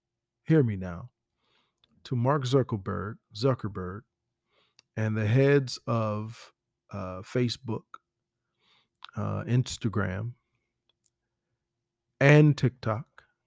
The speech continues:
strongly worded letter, um, suggesting, no, demanding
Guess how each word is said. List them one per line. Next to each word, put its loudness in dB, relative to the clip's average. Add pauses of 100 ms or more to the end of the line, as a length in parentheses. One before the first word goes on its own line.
(500)
strongly 6
worded 6
letter, -4 (880)
um, -2 (300)
suggesting, 2
no, 2
demanding -2